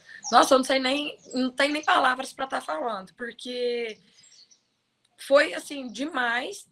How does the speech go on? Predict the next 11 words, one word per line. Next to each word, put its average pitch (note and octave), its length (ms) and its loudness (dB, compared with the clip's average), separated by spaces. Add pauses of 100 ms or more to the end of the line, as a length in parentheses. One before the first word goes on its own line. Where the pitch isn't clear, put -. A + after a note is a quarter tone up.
e D4 100 -2
tem G4 260 -6
sido, D4+ 380 -6
e - 60 -8
tenho C#4+ 240 -2
certeza C#4 580 0
que C#4 200 -6
dessa C4 480 0
vez, A#3+ 280 -2
nessa B3 300 -4
edição, B3 460 -2